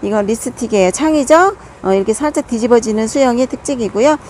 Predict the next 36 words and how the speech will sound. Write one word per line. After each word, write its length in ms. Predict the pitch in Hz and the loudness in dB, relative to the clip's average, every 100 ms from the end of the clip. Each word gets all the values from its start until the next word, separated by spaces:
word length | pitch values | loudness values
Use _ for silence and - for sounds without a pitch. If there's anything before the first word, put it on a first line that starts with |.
| - - | -14 -6
음, 160 | 208 | -2
요거 400 | 240 254 254 339 - | 2 4 4 4 2
오천 320 | 277 - 403 | 0 2 0
원에 460 | 269 202 214 311 | 2 0 2 0
소개를 320 | 320 254 220 247 | 0 0 0 0
해드려요. 720 | 285 240 180 175 190 311 392 - - - _ _ | 2 2 4 4 4 2 0 -6 -20 -20 _ _
그다음에 260 | 370 370 311 | 4 6 6
이거는 320 | 277 311 311 | 4 4 2
힐링이라는 680 | 453 480 427 381 311 285 269 | 0 0 0 0 2 2 0
아이예요. 300 | 185 180 180 | 0 0 0
힐링 300 | 349 339 311 | -2 -2 0
되나요? 460 | 247 185 175 247 269 | 0 0 0 2 2
이 120 | 185 | 2
아이를 280 | 180 185 220 | 2 2 2
보면. 420 | 175 269 381 415 381 | 4 4 4 0 -6
<laughs> 200 | - - | -8 0
어, 60 | 220 220 214 220 | 4 6 6 6
아재 220 | 220 226 | 4 4
개그네요. 540 | 220 202 185 175 185 208 | 2 2 0 0 2 4
힐링 400 | 285 359 359 330 | 4 4 2 2
되는 360 | 269 214 247 196 | 2 4 2 4
아이인가 340 | 180 202 185 | 2 4 2
봐요. 420 | 170 170 165 151 - - - | 4 6 6 2 -2 -14 0
요거는 640 | 240 294 294 285 277 277 254 | 2 4 0 0 0 0 0
입장 280 | 233 330 302 | 2 4 4
보시면 300 | 262 254 254 | 2 0 -2
끝에 200 | 330 349 | 0 0
부분이 340 | 320 277 269 | 0 0 0
이것도 360 | 233 214 214 220 | 0 0 0 0
핑크, 420 | 330 330 339 294 | 0 -2 2 2
진 220 | 220 220 | 2 -2
핑크로 340 | 254 320 320 254 | 0 0 2 2
이렇게 140 | 233 | 2
색을 280 | 285 262 240 - | 0 2 2 0
내주고 320 | 180 208 247 | -2 0 2
있고 380 | 208 - 254 220 | 0 4 4 4